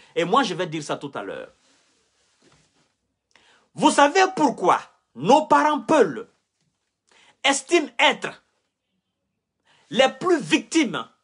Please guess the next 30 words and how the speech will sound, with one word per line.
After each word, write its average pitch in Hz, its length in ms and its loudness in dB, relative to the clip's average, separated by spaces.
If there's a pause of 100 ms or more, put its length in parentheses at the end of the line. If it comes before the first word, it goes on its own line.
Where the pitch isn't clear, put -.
(300)
du 175 120 -4
régime 262 380 -2
d'Ahmed 190 240 -2
Sékou 165 200 -10
Touré ? 208 300 -12 (1500)
Vous 202 140 -6
savez 226 260 0
pourquoi 180 500 -2
ils 190 220 -4
ont 214 120 2
été. 247 460 -4 (1600)
Ils 240 240 2
ont 269 100 4
été, 285 360 -2 (580)
c'est-à-dire 254 480 0
ils 262 200 0
ont 269 80 4
été 294 320 0
le 247 160 0
plus 302 300 -4
touchés 269 440 -2
par 233 240 2
le 214 120 0
régime 240 360 -2
d'Ahmed 208 260 -4
Sékou 196 200 -6
Touré. 208 240 -6
Vous 170 120 -10
savez 220 240 -2
pourquoi ? 202 520 -8